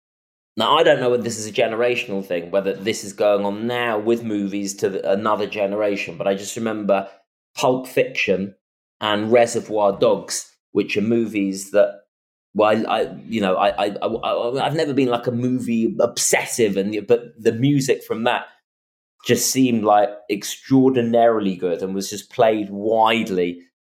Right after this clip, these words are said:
Um, Trainspotting as well. It mu-, mu-, must be, uh, it must be, like, a, a part generational thing. I'm sure there's movies now that are, I don't,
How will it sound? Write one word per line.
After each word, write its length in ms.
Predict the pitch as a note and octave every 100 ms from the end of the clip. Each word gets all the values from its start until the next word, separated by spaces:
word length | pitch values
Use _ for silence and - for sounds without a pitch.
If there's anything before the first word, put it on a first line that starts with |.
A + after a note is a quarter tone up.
| _
Um, 1000 | G2+ G2+ G2 G2 F#2+ G2 F#2+ F#2+ F#2+ G2 - _ _ _
Trainspotting 800 | - B2+ A#2+ A2 - A2 - G2
as 140 | G#2
well. 440 | G#2 G#2 G2+ G2 -
It 80 | -
mu-, 200 | A2+ F2+
mu-, 200 | G#2+ F#2+
must 380 | A2 G#2 G2+ -
be, 200 | F#2 F2+
uh, 260 | F2+ F2 F2 -
it 80 | G2+
must 300 | A2 G2+ -
be, 100 | F2+
like, 200 | F2 -
a, 80 | - -
a 40 |
part 340 | - A#2 G#2 -
generational 540 | F#2+ G2 G2 F#2+ -
thing. 120 | F2 F2+
I'm 80 | F#2+
sure 240 | - G2
there's 140 | F#2
movies 380 | G2 F#2+ F2+ F#2
now 240 | A2 F#2+ F2
that 140 | E2+
are, 140 | F2+ - _ _ _
I 60 | G#2+
don't, 160 | G#2